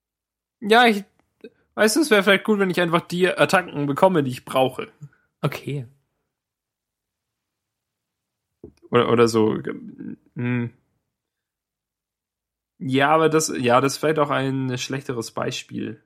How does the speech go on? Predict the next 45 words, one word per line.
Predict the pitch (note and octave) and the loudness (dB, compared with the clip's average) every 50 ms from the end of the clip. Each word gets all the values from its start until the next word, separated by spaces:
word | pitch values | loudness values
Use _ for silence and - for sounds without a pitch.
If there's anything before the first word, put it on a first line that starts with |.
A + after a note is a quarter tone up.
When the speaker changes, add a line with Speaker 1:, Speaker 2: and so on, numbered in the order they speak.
| _ - | _ -10
Speaker 2:
Ich | F#3 - | -8 -6
glaub | - - - | -4 -2 0
Speaker 1:
So, | - | 4
aber, | C3 C#3+ D3+ D3+ D3+ | 4 6 6 4 2
Speaker 2:
auch. | - - - _ - | -2 -10 -20 _ -2
Speaker 1:
aber, | - D3+ D3 D3 D3 - - - | 2 2 2 2 2 0 0 0
aber | D#3 D3+ D#3 - - | 2 2 2 2 2
allgemein | D#3 D#3+ D#3 D#3+ D#3 D#3 D#3+ E3+ E3+ D#3+ D3+ D3+ | 2 2 0 2 2 2 2 2 0 -4 -6 -4
kannst | - D#3 D#3 D3+ - | -4 -2 -2 -2 -2
du, | D3 C#3 - - | -2 -2 -2 -4
bekommst | C3+ A#2+ D#3+ D#3 D3+ - | -2 -2 -2 0 2 0
du | |
halt | C#3+ C#3 | 0 2
irgendwie | C#3+ C#3+ C#3+ C3+ B2 | 2 0 0 0 0
ganz | B2+ A#2+ B2 - - | 0 0 0 -2 -4
viel | - - B2+ B2 A#2+ A#2+ A#2 - - - | -4 -2 0 2 2 2 2 0 -4 -2
Items | - C3 C#3+ C#3 C#3+ D#3 C#3+ C#3 C3+ C3+ | 2 2 2 2 2 0 0 0 0 -2
und | C3+ B2+ | -4 -2
sowas | B2 C3 B2+ B2+ B2+ B2+ A2+ - - - - - - _ | 0 0 2 4 2 2 0 -2 -8 -16 -20 -20 -20 _
und | - A#2+ A2+ | -6 0 2
dann | A#2+ A#2 A#2 A#2 | 2 2 2 2
kannst | - B2 A#2+ - - - | 0 -2 -2 -2 -4 -2
du | A2 | 0
durch | A2+ A2+ A2+ | 0 0 2
dein | - A2+ A2 G#2+ A2 A2 - _ _ _ _ _ _ _ _ | 2 0 0 0 -2 -4 -8 _ _ _ _ _ _ _ _
Zeug | - - C3+ C3+ C#3 C3+ - - | -2 2 2 4 2 2 0 -2
durchgehen | - C3+ C3 B2 B2+ - - B2+ B2 A#2+ A#2+ A#2+ A#2 | 0 0 0 0 -2 -4 -2 0 0 0 0 0 -2
und | A#2 A2 A2 G#2+ | -2 -2 0 0
dann | A2+ A2 G#2+ G#2+ G#2+ A2 A2 _ _ _ - | 0 0 0 -2 -4 -6 -8 _ _ _ -12
irgendwie | - A2+ A2+ A2+ A2+ A2 A2+ A#2 A#2 A#2 | -8 -6 -4 -2 0 2 2 2 2 0
so | A#2 B2+ | 0 0
eine | B2 A#2+ A#2+ | -2 0 -2
Stunde | - - D3 D3 D#3 D3+ D3+ | 0 0 2 4 6 6 6
mit, | D3 C#3+ C3+ C#3+ | 4 4 0 0
erstmal | D3 C3+ C3 C3+ - C#3 | 0 0 0 2 2 0
mit | C3 B2+ A#2+ | 0 2 2
deinem | B2+ B2+ B2+ B2+ B2 A#2 A2 | 2 2 2 0 -2 -6 -6
Beutel | _ - C3+ D3+ D#3+ F3+ C#3+ A#2+ | _ 2 2 2 4 2 0 0
verbringen | - B2 A2+ A2 - A#2+ A#2+ A#2+ B2+ B2+ C3 | 2 0 0 0 0 -2 -2 0 -2 -2 0
<laughs> | - | 0
irgendwie | B2 A#2+ - C#3 C#3 C#3+ D3 | 0 0 0 0 0 0 0
und | D3+ B2+ - - | 0 0 0 2
dann | C3+ A#2+ A#2+ B2 - | 0 0 0 -2 -6
Speaker 2:
Das | - A3 | -8 -8
stimmt. | - - D3 C3 C3 B2+ - - | -4 -4 -4 -4 -4 -4 -8 -12